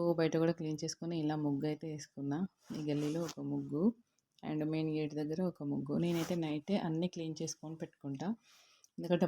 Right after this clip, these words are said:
మార్నింగ్ లేసినాక అంతా చిత్తడి చిత్తడి ఉంటే నాకైతే నచ్చదు. గ్యాస్ మీద కూడా అన్నీ క్లీన్ చేసుకొని పెట్టుకుంటా. ఇక్కడైతే రైస్ అవుతుంది, అయింది almost,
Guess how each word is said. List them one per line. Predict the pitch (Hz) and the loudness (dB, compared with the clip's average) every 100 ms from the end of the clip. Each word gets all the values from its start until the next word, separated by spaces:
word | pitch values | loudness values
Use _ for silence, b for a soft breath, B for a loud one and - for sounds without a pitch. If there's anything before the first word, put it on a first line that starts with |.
| 165 | 6
మార్నింగ్ | 160 165 160 | 4 4 4
లేసినాక | 160 156 160 160 | 4 2 -4 -4
అంతా | 160 151 156 151 | -4 -4 -6 -6
చిత్తడి | 147 156 156 | -4 -6 -6
చిత్తడి | 151 151 147 | -4 0 2
ఉంటే | 147 160 | 0 -2
నాకైతే | 143 143 156 151 | -6 -6 -8 -8
నచ్చదు. | 147 - 147 165 151 | -6 -8 -6 -4 -4
గ్యాస్ | 151 151 156 | -4 -6 -6
మీద | 151 147 | -4 -4
కూడా | 156 | -4
అన్నీ | 151 156 | -6 -6
క్లీన్ | 151 147 | -6 -4
చేసుకొని | 151 - 151 | -4 -6 -8
పెట్టుకుంటా. | 143 - 143 170 | -8 -6 -6 -4
ఇక్కడైతే | 156 156 170 151 | -4 -2 0 2
రైస్ | 151 151 156 | 2 2 0
అవుతుంది, | 147 139 139 170 208 b b b b b 147 | 0 0 2 2 2 b b b b b -4
అయింది | 156 175 165 156 | 2 6 6 4
almost, | 156 151 156 - | 0 0 0 -2